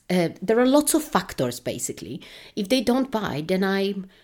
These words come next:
like, it's, it's not only about my selling skills, but also about maybe it wasn't something that they needed, right? And it's okay. It's all lessons. That's also part of practice.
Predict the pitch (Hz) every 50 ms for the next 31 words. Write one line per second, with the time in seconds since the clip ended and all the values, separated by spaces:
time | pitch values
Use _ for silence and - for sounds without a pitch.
0 | _ _ _ 190 190 190 190 185 185 - - _ 220 214 - - - - _ 214
1 | 202 - - 254 302 330 - 302 247 226 214 190 170 165 160 151 - - 143 135
2 | 135 - - 143 156 214 214 180 - - - - 127 - 139 139 - - 160 190
3 | 185 208 202 - 208 196 190 202 196 190 196 202 214 262 359 370 359 202 156 156
4 | - - _ 190 208 202 - 233 269 262 311 320 302 302 - - 254 269 254 -
5 | 262 240 - 240 233 240 - 254 285 294 254 247 294 359 415 403 190 147 123 110
6 | - - - - 156 180 208 254 320 330 - - _ - - - - - _ -
7 | 262 311 349 349 - 370 403 392 - 320 370 392 320 175 - - 180 - - _
8 | 233 254 277 247 240 262 254 - - 143 135 135 - 247 262 - - _ 220 262
9 | 269 269 - 151 147 - - 214 208 - 214 - - - 240 - - - - -
10 | - - - - -